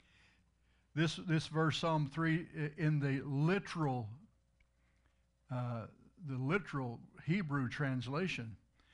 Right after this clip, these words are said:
says, "But you, O Jehovah, art a shield around me,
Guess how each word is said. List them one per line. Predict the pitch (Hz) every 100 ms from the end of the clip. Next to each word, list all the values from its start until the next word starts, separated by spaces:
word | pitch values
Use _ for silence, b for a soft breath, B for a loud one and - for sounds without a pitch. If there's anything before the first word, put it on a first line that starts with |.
| b -
says, | - 160 139 107
"But | 117 123
you, | 131 143 214 233 214
O | 185 196 190
Jehovah, | 175 139 123 165 120 127 127 - _ b b b b b -
art | 143 147 156
a | 147
shield | 127 - 190 185 175 160 -
around | 147 139 131 135 165 165 143 117
me, | 107 98 98